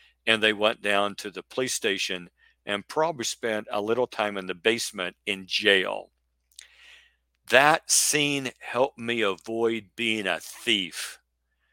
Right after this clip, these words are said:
Nothing like seeing swift justice to warn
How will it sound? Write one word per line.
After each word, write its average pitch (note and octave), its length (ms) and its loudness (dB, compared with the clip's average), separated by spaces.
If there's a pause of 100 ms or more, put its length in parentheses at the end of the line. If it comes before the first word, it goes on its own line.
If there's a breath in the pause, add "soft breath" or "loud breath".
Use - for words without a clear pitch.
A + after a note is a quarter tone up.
(440)
Nothing B2+ 360 0
like B2 260 2
seeing A#2 580 -4
swift - 720 -4
justice - 840 -2 (400 soft breath)
to B2 120 -6
warn A#2 560 -2